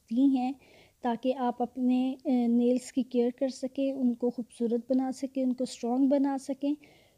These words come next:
तो इसलिए अगर आप मज़ीद मेरी videos देखना चाहते हैं, तो मेरे channel पे जाके आप nails के बारे में जो दूसरी videos हैं, आप वो भी चेकआउट कर सकते हैं।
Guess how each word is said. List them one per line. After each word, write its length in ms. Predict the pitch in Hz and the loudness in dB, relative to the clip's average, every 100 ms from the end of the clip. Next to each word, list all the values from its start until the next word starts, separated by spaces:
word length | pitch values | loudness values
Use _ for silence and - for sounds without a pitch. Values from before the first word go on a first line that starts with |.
| _ | _
तो 100 | 254 | 2
इसलिए 340 | 339 - 294 277 | 2 0 2 2
अगर 200 | 254 262 | 4 2
आप 140 | 262 | 2
मज़ीद 400 | 254 240 262 262 | 2 2 2 2
मेरी 200 | 269 254 | 4 2
videos 360 | 240 247 254 233 | 2 2 2 0
देखना 320 | 226 220 262 254 | -2 -4 -2 -4
चाहते 380 | 247 220 - 269 | -4 -6 -2 0
हैं, 220 | 262 262 | 2 0
तो 120 | 262 | 2
मेरे 220 | 247 233 | 2 2
channel 340 | 240 240 233 247 | 0 -2 -2 0
पे 140 | 262 | 0
जाके 380 | 233 220 226 247 | 0 -2 -2 -4
आप 220 | 240 240 240 | -2 -2 0
nails 300 | 226 240 - | 0 -2 -2
के 120 | 254 | 0
बारे 260 | 226 226 240 | 0 0 2
में 180 | 240 220 | 0 0
जो 140 | 247 | -2
दूसरी 340 | 214 240 - 262 | -2 -4 0 0
videos 420 | 247 220 254 254 | 2 0 0 0
हैं, 100 | 247 | -2
आप 160 | 233 214 | -2 -4
वो 80 | 220 | -2
भी 120 | 269 | -2
चेकआउट 400 | 269 254 262 262 | 0 -2 -2 -2
कर 140 | 262 247 | -2 -2
सकते 340 | - 254 269 | -4 -8 -2
हैं। 220 | 277 277 | 0 -2